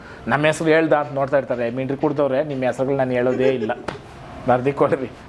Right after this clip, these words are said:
ನಾನಂತೂ ಹೇಳಲ್ಲ, ಯಾಕಂದರೆ ನಾನು ಇವತ್ತು ಕೆಲವರು <clears throat> ಆಮೇಲೆ ಕಾಮೆಂಟ್ ಸೆಕ್ಷನಲ್ಲಿ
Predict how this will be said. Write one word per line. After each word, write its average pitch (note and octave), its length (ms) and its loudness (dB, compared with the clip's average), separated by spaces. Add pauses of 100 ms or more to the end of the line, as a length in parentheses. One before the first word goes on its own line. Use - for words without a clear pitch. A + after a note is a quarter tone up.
(100)
ನಾನಂತೂ B2 420 0
ಹೇಳಲ್ಲ, A#2+ 300 2
ಯಾಕಂದರೆ B2 380 -2
ನಾನು B2 500 -2 (500)
ಇವತ್ತು E3 300 4
ಕೆಲವರು D#3 680 2
<clears throat> - 1000 -12
ಆಮೇಲೆ D3 300 2
ಕಾಮೆಂಟ್ E3+ 380 -2
ಸೆಕ್ಷನಲ್ಲಿ C3+ 680 -2